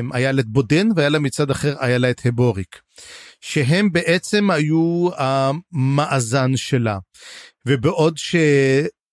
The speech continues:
אני רואה שטובלקאי תופס את התפקיד של בודן, בודן הרי הלך לנו, וטובלקאי הוא השומר ראש שלה, הוא בעצם הבריון, אם נגיד את זה ככה, ששומר עליה, שנשבע להגן עליה, שזה די בודן, זה מין,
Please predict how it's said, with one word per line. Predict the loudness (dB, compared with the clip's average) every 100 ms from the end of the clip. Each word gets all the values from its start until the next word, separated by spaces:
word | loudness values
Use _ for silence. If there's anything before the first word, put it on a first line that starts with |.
| -4
אני | 0 2
רואה | 2
שטובלקאי | 0 0 2 2 0 -2
תופס | 0 0 0
את |
התפקיד | -2 -2 -4
של | -2 -2
בודן, | 0 0 2 0 0
בודן | -2 -2 0
הרי | 0 0 -2 -2
הלך | -2 -4 -4
לנו, | -4 -4 -6 -8 -16 -20 -20 -20 -12
וטובלקאי | -10 -2 0 0 -2 0 -2 -2 -2 0
הוא | 0 0 2 2
השומר | 2 0 0
ראש | 2 0 0
שלה, | 0 2
הוא | 2 2
בעצם | 0 0 -2 0
הבריון, | -2 -4 -8 -10 -14 -2 0 2 4 2 2
אם | 2
נגיד | 0 0 -2
את | -2
זה | -2
ככה, | -2 -4 -2 -2 -2 -6 -20 -20 -12
ששומר | -6 -2 0 0 0
עליה, | 0 0 0
שנשבע | -2 0 -2 -4 -4 0
להגן | 2 2 2 0 2
עליה, | 2 2
שזה | 0 -2 -2
די | -2 -2 0
בודן, | -2 0 0 0
זה | 0
מין, | 0 0